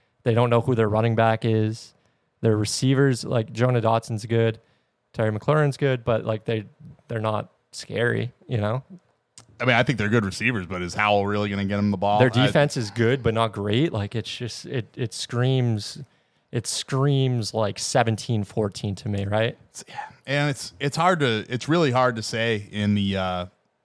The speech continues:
Speaker 2: in the preseason, but, like, the Cardinals defense, bunch of no-name players and everything, but they were playing hard. Uh, I mean, I don't know. I just, uh, in, um, what was the game that I watched them in? Oh, it was the Broncos.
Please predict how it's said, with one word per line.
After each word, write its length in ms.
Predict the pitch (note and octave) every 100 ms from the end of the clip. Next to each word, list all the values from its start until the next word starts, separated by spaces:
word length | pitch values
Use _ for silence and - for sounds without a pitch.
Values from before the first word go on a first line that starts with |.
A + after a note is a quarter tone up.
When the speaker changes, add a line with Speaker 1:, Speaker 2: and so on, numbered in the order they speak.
| _
Speaker 2:
in 120 | B2
the 80 | A2
preseason, 560 | - A#2+ G#2 G#2+ A#2 B2+
but, 100 | F#2
like, 140 | G2+
the 60 | -
Cardinals 420 | C3 D3+ D#3+ G#2+
defense, 400 | A#2 A2+ D#3 D3
bunch 200 | A#2 G2+
of 60 | G#2
no-name 400 | G#2+ A2 G#2+ G#2
players 400 | G#2+ A2 A#2 A2
and 80 |
everything, 300 | A2+ A#2 A#2
but 140 | G#2 F#2
they 100 | G#2+
were 100 | B2+
playing 320 | - C3+ A2+
hard. 420 | F#2 G#2 B2 A#2+ -
Uh, 140 | A2
I 100 | -
mean, 160 | A2 A2
I 100 | G2+
don't 100 | C#3+
know. 60 | C3
I 120 | G#2+
just, 300 | A2 - -
uh, 80 | A#2+
in, 420 | A#2 G#2+ G#2 F#2+ G2 _ _ _
um, 520 | G2 F#2+ F2+ E2+ E2 - _ _ _ _
what 80 | C3+
was 100 | D3
the 60 |
game 240 | G2+ G#2+ G2+
that 340 | F2+ E2 F#2+
I 100 | F#2+
watched 300 | F2+ G2 -
them 200 | F2+ F2+
in? 160 | F2 F2 _ _ -
Oh, 200 | D3 A#2+
it 20 |
was 100 | G#2
the 60 |
Broncos. 580 | G2+ C3 F#3 - D2+ -